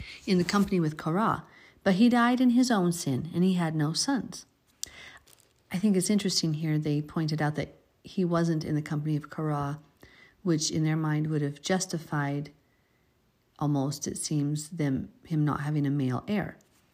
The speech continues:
But he said, "Look, he just died, you know, as one of these men die in the wilderness who were in that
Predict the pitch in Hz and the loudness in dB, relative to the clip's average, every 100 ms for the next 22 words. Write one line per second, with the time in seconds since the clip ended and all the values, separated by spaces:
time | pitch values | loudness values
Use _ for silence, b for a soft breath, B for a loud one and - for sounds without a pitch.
0 | _ - 147 147 151 147 160 151 - - | _ 0 0 2 0 0 0 -2 -6 -18
1 | - 185 160 151 185 180 139 151 180 165 | -2 0 0 0 0 0 -2 -4 -2 -2
2 | 151 151 160 147 151 143 147 147 139 143 | -2 -2 0 0 0 -2 0 -2 0 -2
3 | 135 139 143 185 180 147 139 151 - - | -2 -4 -2 -2 -2 -2 -4 -8 -12 -16
4 | _ _ - 165 151 151 151 73 | _ _ -10 -4 -2 0 0 -2